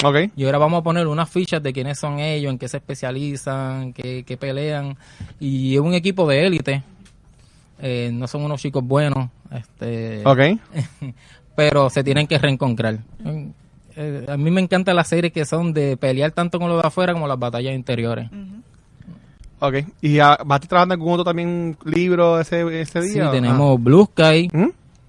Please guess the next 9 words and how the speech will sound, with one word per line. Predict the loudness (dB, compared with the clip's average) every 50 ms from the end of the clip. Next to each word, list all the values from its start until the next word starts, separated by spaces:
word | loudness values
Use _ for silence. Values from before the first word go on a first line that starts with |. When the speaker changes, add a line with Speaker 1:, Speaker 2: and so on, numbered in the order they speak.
| -14 -10
Speaker 2:
Este, | -10 -10 -10 -10 _ -10 -8 -8 -6 -8 -10 -10
que | -12 -12
ahí | -14 -14
está | -16 -16 -12 -10 -10 -8 -8 -8 -8
el | -10 -10 -10 -12 -12 -12 -6
compendio, | -4 -4 -4 -2 -2 -2 -2 0 0 0 0
¿verdad? | -2 -2 -2 -4 -2
Serie | -2 -2 0 0 0 0
que, | 0 0 0 2 0 0 -2 -4 -6 -10